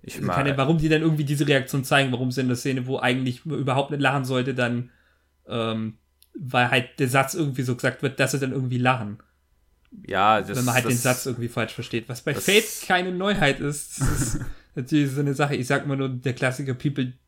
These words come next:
Speaker 2: die if they are killed ist ja auch in seiner Funktion, sagt eigentlich was komplett anderes aus, als die meisten Leute eigentlich denken, aber ich mein, gut, da ist natürlich
Speaker 1: Das hat mich, um ehrlich zu sein, aber auch bei Heavens vier sehr gefreut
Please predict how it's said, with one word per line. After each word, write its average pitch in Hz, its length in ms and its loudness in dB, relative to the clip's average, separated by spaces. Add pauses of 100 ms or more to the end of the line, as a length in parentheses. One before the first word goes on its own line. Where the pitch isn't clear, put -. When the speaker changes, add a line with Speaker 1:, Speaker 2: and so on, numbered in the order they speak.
(140)
Speaker 2:
die 135 220 4
if 135 120 -4
they 139 180 -2
are 123 100 0
killed 139 380 -2
ist 127 220 -4
ja 131 140 0
auch 127 340 0 (480)
in 139 380 0 (160)
seiner 147 240 2
Funktion, 143 460 2
sagt 139 220 2
eigentlich 135 260 2
was 131 160 -2
komplett - 420 2
anderes 147 380 2
aus, 147 320 2
als 127 300 -6
die 120 500 -2 (720)
meisten 139 340 0
Leute 135 260 0
eigentlich 123 260 0
denken, 123 340 0
aber 113 360 -4 (1160)
ich 117 140 -10
mein, 117 160 -6
gut, 123 200 -4
da 117 60 2
ist 110 120 -2
natürlich 117 640 -6 (520)
Speaker 1:
Das - 160 -8
hat - 160 -2
mich, 127 140 -4
um 110 100 -2
ehrlich 127 260 -2
zu 113 100 -10
sein, 110 260 0
aber 98 140 0
auch 107 140 0
bei 101 140 0
Heavens 104 460 -8
vier 113 240 -8
sehr 101 160 -4
gefreut - 560 -2